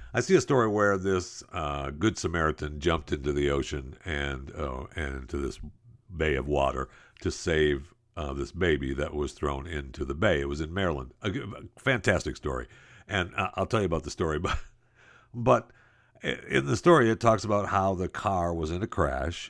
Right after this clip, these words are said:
and it, uh, hit the guardrail of the, uh, bridge crossing at, uh, Assawoman Bay.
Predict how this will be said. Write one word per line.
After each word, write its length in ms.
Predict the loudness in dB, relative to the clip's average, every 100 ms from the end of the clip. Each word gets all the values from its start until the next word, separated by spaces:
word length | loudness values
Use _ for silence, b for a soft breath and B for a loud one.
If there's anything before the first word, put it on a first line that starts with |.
| -12
and 600 | -6 -4 -4 -4 -6 -8 -8
it, 320 | -2 -2 -2 _ -10 -4
uh, 500 | -2 -2 -2 -4 -8 -8
hit 260 | -4 -2 -2
the 100 | 2
guardrail 880 | 4 4 2 0 0 0 0 -2 -2
of 380 | -4 -6 -8
the, 360 | -4 -2 -2 -6
uh, 200 | -8 -8
bridge 640 | -2 2 2 2 0 -4 -14 B B
crossing 760 | -2 2 2 0 -4 -6 -8 -6
at, 500 | -2 -2 -4 -10 -20 _
uh, 240 | -8 -6 -2
Assawoman 880 | 0 0 -2 -2 -2 -4 -6 -8 -6
Bay. 460 | -4 -4 -4 -6